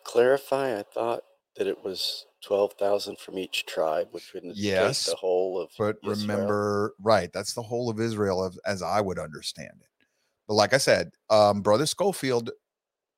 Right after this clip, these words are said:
Speaker 2: doesn't necessarily see the two houses very clearly.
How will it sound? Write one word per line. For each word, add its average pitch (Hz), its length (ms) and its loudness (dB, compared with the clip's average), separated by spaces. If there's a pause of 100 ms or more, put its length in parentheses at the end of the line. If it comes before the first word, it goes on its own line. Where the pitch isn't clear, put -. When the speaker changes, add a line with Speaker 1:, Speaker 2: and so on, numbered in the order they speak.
(240)
Speaker 2:
doesn't 131 360 2
necessarily 127 640 0
see 120 200 -4
the 113 100 -4
two 113 240 -6
houses 107 420 2
very 95 240 -4
clearly. - 420 -8